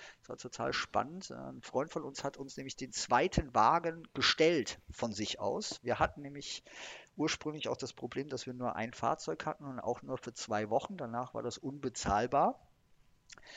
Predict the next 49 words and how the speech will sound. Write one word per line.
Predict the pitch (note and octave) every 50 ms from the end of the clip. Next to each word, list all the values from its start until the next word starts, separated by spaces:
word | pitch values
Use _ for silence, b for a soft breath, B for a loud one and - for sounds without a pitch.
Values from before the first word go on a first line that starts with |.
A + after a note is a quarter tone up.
| B B B B B _ -
Ähm, | A#2 A2+ A2+ A2+ A2+ A2+ A2 A#2+ B2 B2 A#2+ A2+
das | - B2 -
sind | - D3 C3+
so | D3 C#3+
lauter | C3+ D3 D#3+ - D3+
Sachen, | C3 C#3 C#3+ C#3 C#3 -
die, | - C3+ C#3 C3+ - A2 G2+ - - - - - - - - - - - - - - - _ _ _ _ -
die | D#3+
du | D3 E3+ F3
einfach | - D#3+ D#3 - E3+
nicht | E3 C#3+ -
weißt, | B2 A#2+ C3 D#3 F#3+ - - -
wenn | E3+
du | D3+
sowas | C3 A#2+ C#3 B2+ B2+ B2 -
noch | C#3 C3
nicht | B2+ - -
gemacht | B2 A#2+ C3+ C#3 - - -
hast | C3+ - -
und | C#3 C3
in | B2+ B2
der | A#2 A2+
Planung, | - - G#2+ G2+ A#2 D3 E3 D#3 D3+ D#3 D#3 D3
äh, | G2 A#2+ C3+ C3 B2
so | - - C3 C#3
nicht | D3+ B2 - -
berücksichtigt | C#3+ B2+ D#3 A3 - - - A3+ - - - B2+ - - -
hattest. | G#2 G#2 - - E3 F#3+ - - B B B B B B B B B -
Und | - A#2+ B2 -
auch | - A#2+ -
da | - A#2+ A2+ C#3+
dachten | D3 - A#2+ C3 - - - C#3
wir, | C3 C3
das | C3 A2+ - -
würde | C3 C3+ C#3
viel | - - C3 B2+
einfacher | - G#2+ A#2 C#3+ D3 - D3+ C3 - G#2+
gehen. | G2+ G2+ G2 G2+ G2+ G2
Wir | G2+ G2 G2
haben | A#2+ C3 C3
ja | B2 A2
ein | F2 G2+ G2+
tolles | - D3 C3+ C3 - -
Motto, | C3+ D#3 E3+ - F3+ E3+ D#3+
wofür | D#3 D#3 - - D#3 D#3 D#3
wir | D3+ D3+
das | D#3 D3 - - - - - _
gemacht | - C#3 C#3+ D3 D3+ - - - D#3
haben. | D3+ D#3 D#3+ E3 F3 F3